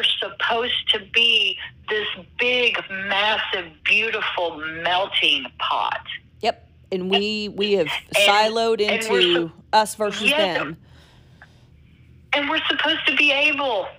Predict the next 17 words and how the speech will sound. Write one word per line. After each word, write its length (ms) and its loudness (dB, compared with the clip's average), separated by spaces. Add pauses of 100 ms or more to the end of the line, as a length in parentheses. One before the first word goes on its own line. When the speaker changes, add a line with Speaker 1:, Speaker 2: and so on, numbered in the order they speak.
(420)
Speaker 1:
to 100 -4 (120)
be 340 4
in 140 -6
this 160 -2 (120)
melting 500 0
pot, 320 0 (120)
and 300 -4
what, 280 0
what 140 0
happens 460 -2
in 80 -2
a 120 -4
melting 520 -2
pot, 320 0 (380)
we're 80 -2 (100)
supposed 400 -2
to 80 0